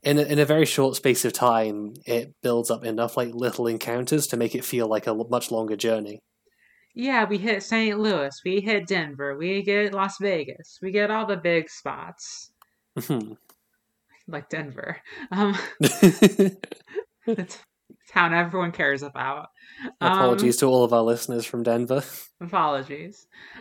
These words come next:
Speaker 2: The only town that I can ever remember from Colorado is Boulder, because that was in a Stephen King book.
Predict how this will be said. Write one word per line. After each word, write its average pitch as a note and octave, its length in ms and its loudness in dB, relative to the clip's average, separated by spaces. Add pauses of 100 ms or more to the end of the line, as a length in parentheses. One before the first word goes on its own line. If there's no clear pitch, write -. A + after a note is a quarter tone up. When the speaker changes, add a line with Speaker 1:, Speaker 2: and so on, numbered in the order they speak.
(280)
Speaker 2:
The F#3+ 160 0
only A3 240 2
town F3+ 500 2
that E3+ 100 0
I D#3+ 120 4
can E3 140 -4
ever E3+ 300 -2
remember D#3+ 480 -4 (100)
from D3 580 -6 (160)
Colorado C#3+ 680 2
is C3+ 120 -4
Boulder, D3 540 -2
because C#3+ 300 -8
that C#3 180 -2
was D3+ 100 -8
in D#3 80 -8
a C#3 60 -10
Stephen C#3 400 -8
King C3+ 300 -14
book. D#3+ 360 -12